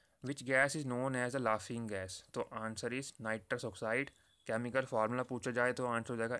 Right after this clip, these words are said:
एन टू ओ। केमिकल फॉ-, नेम पूछा जाए तो आंसर आएगा नाइट्रस ऑक्साइड। नेक्स्ट क्वेश्चन कर लेते हैं, study of teeth and gum is called। क्वेश्चन में पूछा गया फ्रेंड्स, दांतों और मसूड़ों की स्टडी को हम क्या कहते हैं? तो आंसर क्या हो जाएगा? ओडोंटोलॉजी।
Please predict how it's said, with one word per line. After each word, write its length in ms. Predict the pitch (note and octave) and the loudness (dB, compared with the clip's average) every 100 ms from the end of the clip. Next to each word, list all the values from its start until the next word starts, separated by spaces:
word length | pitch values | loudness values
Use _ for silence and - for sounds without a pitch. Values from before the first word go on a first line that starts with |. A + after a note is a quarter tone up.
| - | -2
एन 200 | A#2 A#2 | -2 -2
टू 120 | A2+ A#2+ A2+ | -2 0 0
ओ। 160 | C#3 D#3+ _ _ _ _ A#2 | 0 -4 _ _ _ _ -6
केमिकल 360 | A2 A2+ A#2 | -4 -2 -2
फॉ-, 200 | A2+ - - _ - | -2 -4 -6 _ -12
नेम 260 | A2+ A2+ A#2+ | -4 -2 -2
पूछा 260 | B2 A#2 A2+ | -4 -4 0
जाए 200 | A#2 A#2+ | 0 2
तो 100 | A#2 | 0
आंसर 200 | G#2+ A2+ | -2 -4
आएगा 100 | A#2 | -4
नाइट्रस 440 | G#2+ G2 C3+ - | -6 -2 -2 -2
ऑक्साइड। 360 | G2+ G#2 F#2 F2+ _ _ _ _ - | -6 -6 -6 -8 _ _ _ _ -8
नेक्स्ट 280 | G#2+ A2+ B2 | -4 -2 -2
क्वेश्चन 240 | - B2 | -4 -4
कर 100 | A2 | -4
लेते 200 | G2+ A#2 | -4 -6
हैं, 100 | C#3 _ _ _ _ _ _ | -8 _ _ _ _ _ _
study 360 | - B2 A#2+ C#3 | -4 0 2 4
of 220 | C#3+ D3 - B2+ | 4 2 -2 0
teeth 260 | C3 C#3 - | 0 0 -4
and 220 | B2 A#2+ | -4 0
gum 180 | A#2 A#2+ | 0 0
is 140 | B2 - | -2 -4
called। 320 | G2+ G2 - - | -4 -4 -4 -2
क्वेश्चन 240 | A#2 C3 | -2 -2
में 120 | C3+ | -4
पूछा 220 | C3 A#2 | -4 -2
गया 140 | A2+ A2 | 0 0
फ्रेंड्स, 340 | A2+ B2+ - _ _ | 0 -2 -4 _ _
दांतों 520 | A2 A2 A2 G#2+ C3+ C#3+ - | -4 -2 -2 -2 -2 -2 0
और 160 | C3 | 0
मसूड़ों 460 | B2+ A2+ A#2+ A2+ A#2+ | 0 -4 -2 -2 -2
की 80 | B2 | -4
स्टडी 260 | A#2+ A2+ | -4 -2
को 60 | B2 | -2
हम 100 | B2 | -2
क्या 240 | - G#2 | -2 -2
कहते 280 | G#2+ G2+ G2+ | -2 -6 -6
हैं? 100 | G#2 | -6
तो 60 | G#2+ | -4
आंसर 380 | G#2+ G#2+ - A2+ | -2 -4 -4 -2
क्या 120 | A2 | -2
हो 80 | G#2 | -2
जाएगा? 200 | A2 A#2+ | -4 -4
ओडोंटोलॉजी। 540 | G#2+ G#2 G2+ F#2+ | -6 -6 -6 -8